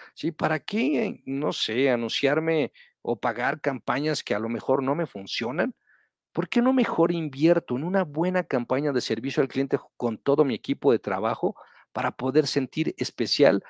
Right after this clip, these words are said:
a cada una de las personas que me visiten, para que ellos en realidad se encarguen de poder vender mis servicios? ¿Sí?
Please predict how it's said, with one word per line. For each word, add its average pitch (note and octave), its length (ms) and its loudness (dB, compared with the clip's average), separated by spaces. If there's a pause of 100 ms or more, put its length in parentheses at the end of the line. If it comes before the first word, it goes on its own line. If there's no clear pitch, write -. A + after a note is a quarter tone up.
(160)
a B2 120 -10
cada D#3 260 -2
una D3+ 120 2
de C#3 80 6
las A#2 160 0
personas C#3 540 0
que A2+ 160 -4
me G#2+ 180 -4
visiten, C#3 560 2 (320)
para A#2 220 -2
que - 160 2
ellos A3+ 260 2
en A#2+ 120 0
realidad C3 320 6
se - 140 -2
encarguen D3+ 540 -2 (140)
de A#2 80 -4
poder A2+ 300 -2
vender G#2 320 -4
mis G#2+ 100 -8
servicios? - 600 -12 (520)
¿Sí? - 280 -10